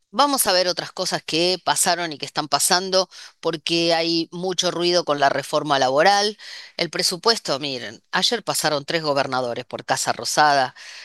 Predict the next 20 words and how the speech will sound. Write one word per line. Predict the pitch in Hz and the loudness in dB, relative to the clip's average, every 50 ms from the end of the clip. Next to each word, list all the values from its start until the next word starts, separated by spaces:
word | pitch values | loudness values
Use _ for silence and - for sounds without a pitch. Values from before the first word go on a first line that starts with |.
| - - | -10 -4
alguno | - 151 147 151 151 170 175 175 160 147 | -2 -2 -2 -2 -4 -4 -4 -2 -2 -4
como | 143 139 135 139 | -4 -4 -6 -6
Gustavo | 135 135 - 170 156 143 135 | -6 -4 0 2 2 2 2
Sáenz, | - - 165 160 147 139 - - 147 - | 2 2 2 2 0 0 -2 -4 -6 -4
que | - 131 | -2 -2
decía | 135 143 - - 175 156 | -2 -2 -2 0 0 0
que | 147 139 | -2 -2
no | 143 147 | -2 -2
aparecía | 143 - 135 135 - - - 135 | 0 0 -2 -4 -2 -2 0 -2
el | 131 - | 0 0
poncho | - 196 208 190 - - 147 139 | 2 2 2 2 0 -4 -4 -4
porque | - 131 - 131 | -6 -8 -8 -6
no | 139 143 | -4 -4
aparecían | 139 - 135 127 - 135 131 - - 147 135 131 | -2 -2 -4 -4 -4 -8 -6 -2 0 2 2 2
las | 117 123 - - - | 0 -2 -2 0 2
obras | 156 156 156 151 143 135 127 131 120 | 2 4 4 4 4 4 2 2 0
y | 143 127 | 0 -4
demás. | 123 131 127 156 185 214 226 - - - - - - - - - - - - - - _ - | -4 -2 2 2 2 2 2 -2 -8 -12 -16 -20 -20 -18 -18 -18 -20 -20 -20 -20 -20 _ -12
Eh, | - - - - | -10 -8 -6 -6
estu-, | - - - 170 | -6 -2 2 2